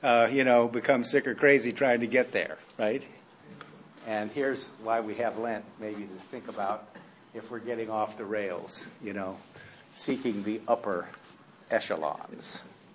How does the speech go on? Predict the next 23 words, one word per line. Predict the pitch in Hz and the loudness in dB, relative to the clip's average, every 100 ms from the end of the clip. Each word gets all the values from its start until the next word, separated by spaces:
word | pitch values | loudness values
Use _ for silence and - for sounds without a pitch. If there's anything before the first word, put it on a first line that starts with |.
| - | -20
can | - 104 | -10 -6
be | 101 95 | -4 -4
an, | 98 101 | -4 -2
a, | 101 98 101 | -2 0 -2
a | 107 | 0
real | 104 107 104 | 2 2 2
issue. | 104 - 107 95 - - - - - - - - 190 190 180 185 - - - - - - - - - - - - - - - _ _ - - - | 0 -4 -4 -4 -4 -14 -14 -14 -12 -10 -10 -10 -10 -10 -12 -14 -14 -18 -20 -20 -20 -20 -20 -20 -20 -20 -20 -20 -20 -20 -20 _ _ -20 -20 0
This | 175 175 | 0 2
week, | 175 165 | 0 2
I | 151 | 0
think | 135 175 160 | 0 -4 -4
the | 135 | -2
lesson | 156 160 160 131 | 0 0 -4 -6
would | 131 131 | -8 -8
be | 147 147 143 143 | -10 -8 -10 -6
to, | 131 123 120 | -4 -4 -2
uh, | 117 113 113 113 - - _ - | 0 2 0 -4 -16 -20 _ -10
think | 165 143 | -10 -6
about | 127 127 127 | -2 -2 -2
the | - | -14
three | 135 131 | -10 -6
energy | 123 123 113 104 | -4 -6 -6 -10
centers | 104 107 98 95 - | -10 -10 -10 -12 -16